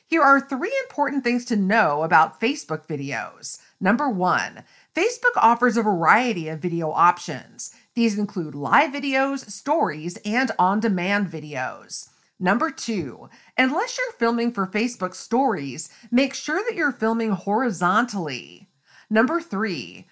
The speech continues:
Facebook also offers other visual options such as carousel posts, three sixty video, and newsfeed videos. You can leverage all of them for your brand.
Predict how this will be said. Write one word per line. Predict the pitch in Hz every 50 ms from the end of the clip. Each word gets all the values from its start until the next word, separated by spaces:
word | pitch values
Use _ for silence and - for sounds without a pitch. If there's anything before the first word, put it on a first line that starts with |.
| _ _ _ _ _
Facebook | 349 403 494 480 - - 508 494 - -
also | 220 247 262 - 277 247
offers | - 202 208 - 226 220 202 - -
other | - 208 226 302 277
visual | 208 165 190 175 170 185 170 165 151 147 -
options | 156 151 151 - - - 170 147 131 139 156 139 -
such | 202 170 170 -
as | 165 -
carousel | - - 214 220 262 277 277 247 - 269 262 269
posts, | 262 - 262 269 269 262 262 269 269 - - - - _ _ _ -
three | 220 185 165 160
sixty | - - 226 262 269 - - 277 254
video, | 214 240 233 233 226 226 220 220 220 220 220 220
and | 226 226 220 196 180 190
newsfeed | 208 240 240 233 - - 185 170 165 147
videos. | 160 160 151 151 147 131 127 - - - - - - - - - _ _
You | - 247 285
can | - 311 277 254
leverage | 254 302 359 320 262 226 208 - - -
all | 175 190 208 226 247
of | 233 175 156
them | 165 151 147 151
for | - 185
your | 160 160 160 156
brand. | 143 165 160 156 151 139 123 113 - - - - - -